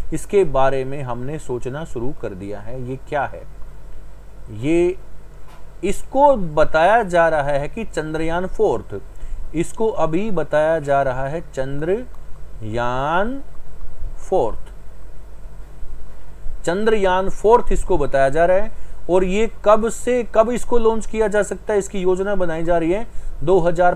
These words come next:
पच्चीस में, दो हज़ार पच्चीस में। और इसके, इसके साथ ये कौन कौन सी space agency इसको launch कर सकती है? एक तो हमारी इसरो, भारत की space agency इसरो, और साथ में जापान की स्पेस एजेंसी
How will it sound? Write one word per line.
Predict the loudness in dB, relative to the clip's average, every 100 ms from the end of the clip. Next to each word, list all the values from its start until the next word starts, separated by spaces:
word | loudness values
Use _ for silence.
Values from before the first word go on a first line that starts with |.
| 2
पच्चीस | -2 -2 -2 -4 -6
में, | -6 -2 2 2 2 -2
दो | 0 2
हज़ार | 4 6 6 4 -2 -10 -4 0
पच्चीस | 2 2 0 0
में। | 2 2 2 -2 -2 2
और | 2
इसके, | 2 -6 -2 0 0 -2 0
इसके | 2 0 0 -2
साथ | 2 2
ये | 2 0
कौन | 0 2 4
कौन | 4 0 2
सी | 2 2 2 2 -2 -4 -4
space | 0 2 2
agency | 2 2 0 0 -2
इसको | 2 4
launch | 4 2 4
कर | 2
सकती | 2 -2 -2 0
है? | 2
एक | 0
तो | 0 0
हमारी | 4 4 4 2
इसरो, | -4 -2 -4 0 -2 -2 -6 -6 -4 -4 -4
भारत | 0 2 2 2
की | 2 2
space | 2 4 4
agency | 4 0 0 -2 -2 -2 -2 0 2 2
इसरो, | 0 0 2 2 0 -6 -6 0
और | 0
साथ | 0 2 6 6 4
में | -2 -2 0
जापान | 2 2 4 4 4 2
की | -2 -2
स्पेस | 0 0 0 0
एजेंसी | -2 -2 -6 -4 -4 -2